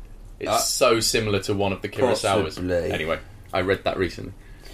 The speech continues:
Speaker 2: I watched a film that's been recommended a lot. I should, I should see this film. It was number two hundred forty-two on the I M D B chart.
Speaker 1: You are really racing
Speaker 2: Yes.
Speaker 1: ahead in the top
Speaker 2: And now it's
Speaker 1: two fifty.
Speaker 2: gone up. I've given it a, a high rating. I gave it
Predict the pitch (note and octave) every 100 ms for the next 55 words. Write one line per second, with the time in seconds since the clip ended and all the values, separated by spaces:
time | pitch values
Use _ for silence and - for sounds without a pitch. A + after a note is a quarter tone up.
0 | - - - - - D#3+ G3+ G#3+ D3+ G#2+
1 | - - B2+ B2+ A2+ G#2 B2 E3 - B2
2 | G#2 F#2 F#2 F#2 F#2+ G2+ A#2 - F2 G2
3 | G2+ - G#2+ G2 D3+ D3 A#2 - G2+ F#2
4 | - - - - A#2+ D#3+ E3+ D#3 D3+ C#3
5 | C3+ C#3 - C#3+ C3+ C3 C3 - D#3+ D#3
6 | - - C#3 B2+ B2 - - - - A2+
7 | A#2+ B2 A2+ B2 - C3+ A#2+ D3+ C3 A#2
8 | A2 B2+ D3 C#3 A#2 A#2 G#2+ B2 D3+ A#2+
9 | A2+ G2 G2 A#2 C3+ E3 A3+ F#3+ - F3
10 | D#3+ D#3 F#3 D3+ - - - - - -
11 | A#2+ D#3+ D3+ C3+ B2+ G2+ A2 - A2 A#2
12 | A#2 A2+ C#3+ C#3+ C3 B2+ B2 - A2 A#2
13 | A#2 B2 A#2+